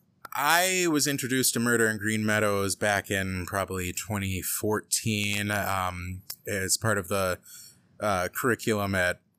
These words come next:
Lawrence University for play script analysis. Um, and for good reason, the, the play just demonstrates so many good theater traits, right? It's got foreshadowing, it's got subtext,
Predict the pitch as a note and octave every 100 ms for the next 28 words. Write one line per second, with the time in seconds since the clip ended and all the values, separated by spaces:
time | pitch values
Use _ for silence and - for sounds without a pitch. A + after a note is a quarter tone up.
0 | - A#2+ G#2+ F#2+ G#2 F#2 G2 F2+ G2+ G2
1 | F#2+ - F2 - G#2 - G#2 - F#2+ F2+
2 | F2+ - F#2+ F2 - - - - - -
3 | G2+ F#2+ F2 E2 - - - - _ -
4 | G#2 F#2+ F#2+ - C#3 C#3 C3 A#2 A#2+ G#2+
5 | F#2 F#2 F#2+ D#2+ G#2 A2 C3+ C3+ B2+ A2+
6 | G2+ G2+ - - G2 A#2 A#2 A2+ G#2+ -
7 | A2 G2 F2 - - - B2 A#2+ A#2 A2
8 | G#2+ G2+ F#2+ - - - - - - A2
9 | - A#2+ A#2 G2+ - A2 G#2+ G#2 G2+ -
10 | G2+ F#2 - G2 F#2 - F#2+ - - B2
11 | A#2 A2 - A2+ G#2+ G#2 G2+ G2 F#2+ F#2+
12 | F#2 - - G2 F2 - - B2 G#2 G2+
13 | - G#2 F2+ - -